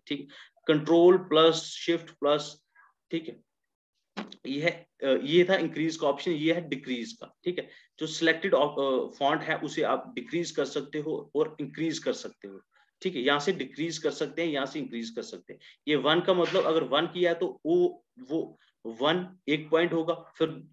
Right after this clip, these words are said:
टू करोगे तो फिर उससे ज्यादा decrease होगा, थ्री करोगे तो उससे ज्यादा decrease होगा। ठीक है, फिर है control plus left arrow। ठीक है, लेफ्ट arrow, move one word to the left। ठीक है,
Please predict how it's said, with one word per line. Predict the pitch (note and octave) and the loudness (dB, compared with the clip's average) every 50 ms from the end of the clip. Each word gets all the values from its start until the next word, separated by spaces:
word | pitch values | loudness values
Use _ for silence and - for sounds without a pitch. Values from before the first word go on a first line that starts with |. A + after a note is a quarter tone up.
| _ _ - | _ _ -6
टू | G3 G3+ | -6 -2
करोगे | E3+ E3+ E3 D#3 D3+ D3 D3 D3+ | 4 4 4 4 4 0 -2 -4
तो | - D3+ | -4 -6
फिर | - E3 D#3 | -6 -8 -8
उससे | - E3+ - - F3 D#3+ | -8 -8 -6 -2 -2 0
ज्यादा | C#3+ D3+ C#3+ C#3+ D#3 D#3 | 0 2 2 2 0 0
decrease | D#3 C#3+ C3 D3+ D#3 D#3 D3 D3+ | -2 -4 -6 -4 -4 -4 -4 -4
होगा, | D3 C#3+ D3+ | -4 -4 -4
थ्री | D3 D3 - D#3 E3 | -6 -4 -4 -4 -4
करोगे | D#3 D3+ C#3+ C#3 C3+ C#3+ C#3+ | -2 -2 -2 -2 -2 -4 -6
तो | D3+ - | -8 -8
उससे | - C3 - - C#3+ | -10 -12 -10 -8 -4
ज्यादा | B2+ B2+ A#2 A2+ A2 | -2 0 0 0 -2
decrease | A2 A2 - - G2+ G2 F#2+ F#2+ | -4 -6 -14 -12 -12 -12 -12 -12
होगा। | G2 F2 - - - _ _ _ _ _ _ _ _ _ _ _ _ _ _ _ - - | -14 -14 -16 -18 -20 _ _ _ _ _ _ _ _ _ _ _ _ _ _ _ -16 -10
ठीक | - D#3 E3+ D#3+ | -6 -6 -6 -6
है, | D#3 B2+ - - _ _ _ _ - _ _ _ _ - | -6 -10 -12 -16 _ _ _ _ -20 _ _ _ _ -2
फिर | - F3+ | 0 0
है | F#3 F#3+ | 0 0
control | F#3 - F3+ E3 D#3+ - - - D3 E3 E3+ E3+ E3+ F3+ F#3 F#3 | 0 0 2 2 0 0 -6 -6 -2 0 4 6 6 6 6 4
plus | F3+ - D#3+ D#3 D#3+ D#3+ - - - - - C#3 | 2 0 0 0 0 0 -2 -10 -16 -14 -8 -4
left | C3+ C3 C3 C3+ C#3 D3+ E3 - - - - _ - B2 | 0 2 4 6 6 4 4 2 -4 -12 -14 _ -2 -2
arrow। | B2 A#2+ A#2 G#2+ G2 - - _ _ _ _ _ _ - | 0 0 0 -2 -4 -6 -10 _ _ _ _ _ _ -18
ठीक | - - | -8 -6
है, | C3+ A2+ | -6 -4
लेफ्ट | A2 A#2+ C3+ D3+ D3 - - | 0 2 2 2 0 -2 -10
arrow, | - - A#2 A2 A2 G#2+ - - _ _ _ _ _ - C3 | -8 -6 -6 -6 -6 -8 -10 -16 _ _ _ _ _ -12 -10
move | C#3 C#3+ D3 D#3 E3 F3 F#3 G3 G3+ G#3 G3+ F#3 D#3 B2 A2+ - | -8 -4 -2 2 4 4 6 4 4 0 -4 -6 -10 -10 -4 0
one | C#3 D#3+ F3 F#3+ F#3+ F#3 C#3 A#2 A#2+ | 2 2 2 2 0 -2 -2 0 2
word | C3+ D3 D#3+ E3+ E3+ F3+ E3+ | 4 6 6 4 4 0 -6
to | - - D#3 D#3 D3+ D3+ | -8 -8 -10 -6 0 0
the | D3+ C#3+ C3 A#2 | 2 2 2 2
left। | A#2 A#2 A#2 A#2 - - - - _ _ _ _ _ _ _ _ _ _ _ _ _ _ _ _ _ _ _ _ _ _ - | 2 2 0 -2 -6 -18 -20 -20 _ _ _ _ _ _ _ _ _ _ _ _ _ _ _ _ _ _ _ _ _ _ -8
ठीक | - E3 F2 E2 - | -8 -8 -8 -8 -14
है, | - | -20